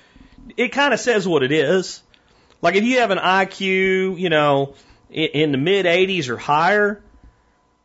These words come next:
you should understand what gain of function basically means, even if you don't deeply understand it. So when you heard that, you should have been like, "Well, you know, maybe it is a natural occurring virus that mutated, like they said," but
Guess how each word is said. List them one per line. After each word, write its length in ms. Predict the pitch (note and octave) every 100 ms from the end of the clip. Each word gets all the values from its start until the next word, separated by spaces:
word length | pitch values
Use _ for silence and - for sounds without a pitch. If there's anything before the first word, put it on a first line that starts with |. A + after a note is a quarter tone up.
| _ _
you 240 | - D3 A3+
should 160 | A3+ G#3+
understand 500 | F#3 E3+ G3 F#3+ D3
what 180 | G#2+
gain 360 | B2 D3 D#3+ D#3+
of 300 | C3+ C#3 B2+
function 680 | - F#3+ F#3 - C3+ A2+ -
basically 680 | B2 D3 F#3 G#3 G#3 G3+ G3+
means, 340 | G3+ A3 F3
even 200 | D3 D3+
if 40 |
you 140 | D#3 D3+
don't 240 | D3+ A#2
deeply 340 | A#2+ D3 D3+ E3+
understand 560 | E3+ E3+ - E3+ F#3
it. 160 | G3+ - - - - -
So 160 | F3
when 120 | E3+
you 100 | G3+
heard 240 | G3 F3+ D3
that, 240 | G#3 G#3+
you 100 | F3
should 120 | D#3+ D3+
have 60 |
been 100 | C#3+
like, 200 | C3+ A2+
"Well, 360 | A2 G#2+ E3 - _ - _ _ _ -
you 140 | C3
know, 300 | A2 F#2+ D#3 _ _ _ _ _ _ _
maybe 420 | G2 A#2+ A#2+ A#2
it 80 | A#2
is 260 | B2 A3+ G#3+
a 200 | A#2 G2 _ _ -
natural 720 | G#2+ A#2 A#2 - B2 G#2+ F#2+
occurring 600 | G2+ - A2+ G#2 G2 F2+
virus 560 | F2 G2+ G2+ F#2+ F#2+ -
that 160 | F#2
mutated, 520 | F#2 F#2 - G2 G2
like 240 | G#2 G#2+ G#2
they 120 | A#2+
said," 460 | - F#3+ F3+ B2 B2+
but 360 | B2+ A#2 A2+